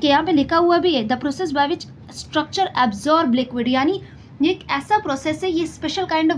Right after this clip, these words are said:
diffusion है। इसमें ऐसा होता है कि आपका जो लिक्विड है, आपका जो सॉलिड मटेरियल है ना, वो पानी एब्जॉर्ब करता है, ठीक है,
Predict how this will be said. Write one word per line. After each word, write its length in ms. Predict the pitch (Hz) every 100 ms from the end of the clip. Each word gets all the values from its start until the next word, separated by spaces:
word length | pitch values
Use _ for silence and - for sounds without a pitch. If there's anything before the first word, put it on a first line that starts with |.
| 226
diffusion 480 | 233 262 269 302 254
है। 120 | 233 - - - - - - - - - - - -
इसमें 260 | 302 - 381
ऐसा 200 | 359 381
होता 240 | 330 320
है 180 | 339 381 - - -
कि 60 | 339
आपका 380 | 311 311 - 392
जो 140 | 370
लिक्विड 520 | 277 269 - 415 381
है, 120 | 320
आपका 300 | - 330 -
जो 100 | 370
सॉलिड 460 | 370 311 294 381 294
मटेरियल 460 | 269 240 302 392 370
है 80 |
ना, 120 | 320 370
वो 280 | 233 339 359
पानी 280 | 311 269 285
एब्जॉर्ब 420 | 262 220 254 240 -
करता 260 | 233 -
है, 120 | 220 220
ठीक 220 | 311 311
है, 160 | 381